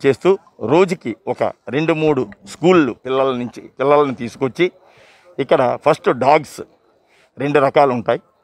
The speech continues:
అందులోని, ఆ dogs కోసం పూర్తిగా వివరించడం జరుగుతుంది. Number two,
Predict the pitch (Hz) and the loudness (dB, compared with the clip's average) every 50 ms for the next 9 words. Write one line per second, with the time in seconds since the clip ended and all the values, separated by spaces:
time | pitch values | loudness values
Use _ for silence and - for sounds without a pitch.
0 | - 123 123 123 120 120 120 117 120 117 - _ _ _ _ _ _ _ _ _ | -10 -8 -4 -2 -2 0 0 -2 -2 -6 -10 _ _ _ _ _ _ _ _ _
1 | - 131 143 120 143 156 165 160 - - 143 151 151 135 - 147 123 98 - - | 0 0 2 2 2 0 0 0 -2 -6 -2 -2 -2 -2 0 -4 -4 -4 -4 -2
2 | 139 135 - - 135 120 131 120 - - 113 127 131 131 135 120 135 127 131 127 | -2 -2 0 0 0 2 2 0 0 0 -2 0 0 0 0 0 0 0 0 0
3 | 113 117 113 117 110 - 117 113 110 - - _ _ _ _ _ _ _ _ _ | 0 -2 -2 -4 -4 -4 -4 -2 -2 -4 -6 _ _ _ _ _ _ _ _ _
4 | _ _ _ _ _ _ _ _ _ _ _ _ _ _ _ _ _ _ _ _ | _ _ _ _ _ _ _ _ _ _ _ _ _ _ _ _ _ _ _ _
5 | _ - 107 117 127 131 127 131 - - 170 170 | _ -4 -2 0 0 2 2 0 0 2 2 2